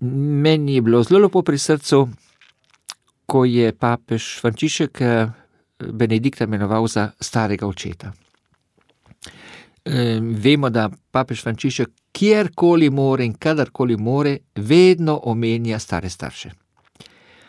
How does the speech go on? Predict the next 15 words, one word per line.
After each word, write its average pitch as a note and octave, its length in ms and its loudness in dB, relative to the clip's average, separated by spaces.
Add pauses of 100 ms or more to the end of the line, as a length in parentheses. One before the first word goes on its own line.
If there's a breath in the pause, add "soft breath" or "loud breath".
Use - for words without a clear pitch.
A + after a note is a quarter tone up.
(180 soft breath)
Pravi, C#3 340 2
da A#2 140 -2
so A2+ 140 -4
to G2+ 300 -4
naša A#2+ 560 -2
modrost, G2 680 -4 (720 soft breath)
naša, A#2+ 840 -2
naš A#2+ 300 -2
spomin, A#2 580 0 (800 loud breath)
eh, A#2+ 480 2
naša A2+ 600 -2
tradicija, A2 880 0 (800 soft breath)
eh, B2 140 0
naše A#2+ 440 -2
korenine, A2+ 680 0